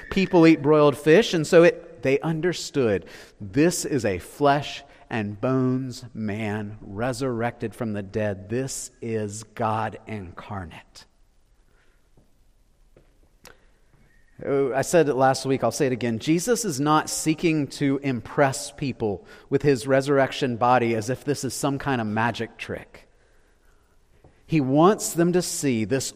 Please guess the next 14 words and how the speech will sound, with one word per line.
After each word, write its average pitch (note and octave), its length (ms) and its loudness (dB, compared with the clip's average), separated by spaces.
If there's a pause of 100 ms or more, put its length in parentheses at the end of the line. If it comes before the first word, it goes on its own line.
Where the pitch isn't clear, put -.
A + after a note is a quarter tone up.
awesome G3+ 540 4
reality C#3 540 6
that B2+ 380 -4
by G3+ 540 6 (240)
grace, D3+ 960 4 (600)
these G3 500 4
disciples D#3 840 4 (200)
who F#3 160 12
had D#3 160 6
just G3 420 4
utterly F#3+ 460 8
failed F#3 580 4
their F3+ 140 2
teacher A#2+ 500 -6